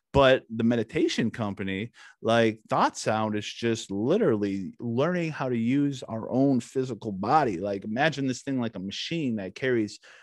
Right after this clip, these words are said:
like, your consciousness around all day. Like, we have the ability to, to put our body through preventative maintenance is what you can call it. And, and that pre-, preventative maintenance is gonna have you running more efficiently, more smoothly,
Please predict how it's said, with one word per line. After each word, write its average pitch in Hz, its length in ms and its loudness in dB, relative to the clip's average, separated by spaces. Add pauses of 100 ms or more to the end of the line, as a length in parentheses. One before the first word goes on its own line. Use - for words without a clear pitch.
(120)
like, 98 260 0
your 95 120 -8
consciousness 107 720 -2
around 92 340 2
all 85 140 2
day. 78 300 -6
Like, 87 300 -4
we 131 260 0
have 113 260 -2
the 104 140 -2
ability 104 680 0 (360)
to, 98 640 -4
to 104 220 -6
put 120 280 0
our 101 280 0
body 107 400 -2
through 95 300 -6 (580)
preventative 113 560 -2
maintenance 92 520 -4
is 87 200 -10
what 101 160 -2
you 85 100 -8
can 78 180 -12
call 135 280 2
it. 98 120 -2
And, 98 180 -2
and 104 140 -2
that 123 120 -4
pre-, 123 260 0 (220)
preventative 113 480 -4
maintenance 120 360 -6
is 98 160 -8
gonna 101 200 -6
have 101 160 -6
you 92 120 -8
running 101 320 -4 (300)
more 101 120 2
efficiently, 156 600 -4
more 107 220 -4
smoothly, 143 680 -4